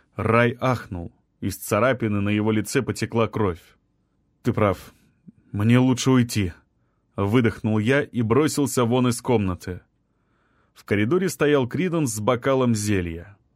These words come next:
«Я стучал, ты не ответил. Выпей лучше сейчас, там успокоительное.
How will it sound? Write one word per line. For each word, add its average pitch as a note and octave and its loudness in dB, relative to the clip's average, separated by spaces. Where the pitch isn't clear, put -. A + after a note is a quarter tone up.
«Я A2+ 2
стучал, A2+ -2
ты G2 -4
не F#2 -2
ответил. G#2+ -4
Выпей C#3+ 0
лучше C3 0
сейчас, A2+ -4
там G2 0
успокоительное. G2+ -2